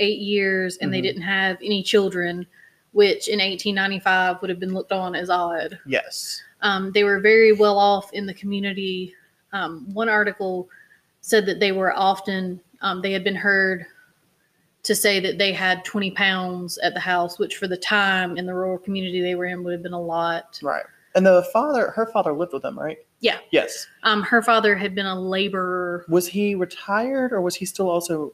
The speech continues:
Speaker 2: working?
Speaker 1: He was retired
Speaker 2: Okay.
Speaker 1: at the
Speaker 2: Okay.
Speaker 1: time.
Speaker 2: So they can also afford to take care of a retiree as well. Like, they were taking
Speaker 1: Yeah.
Speaker 2: care of three people. I mean, granted, I guess if you had children,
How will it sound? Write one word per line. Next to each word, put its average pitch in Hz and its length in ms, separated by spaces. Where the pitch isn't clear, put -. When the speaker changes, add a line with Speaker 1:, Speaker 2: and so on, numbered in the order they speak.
Speaker 2:
working? 143 460
Speaker 1:
He 247 160
was 214 160
retired 180 560
Speaker 2:
Okay. 156 480
Speaker 1:
at 196 120
the 160 80
Speaker 2:
Okay. 135 100
Speaker 1:
time. 190 320
Speaker 2:
So - 100
they 233 140
can 233 140
also 175 240
afford 175 340
to 156 60
take 156 200
care 143 140
of 131 80
a 131 60
retiree 131 1000
as 147 240
well. 156 460
Like, 143 240
they 156 120
were 170 80
taking 170 180
Speaker 1:
Yeah. 190 100
Speaker 2:
care 151 100
of 135 140
three 175 240
people. 135 480
I 170 60
mean, 175 120
granted, 160 260
I 151 60
guess 143 260
if 143 180
you 139 60
had 135 140
children, 131 460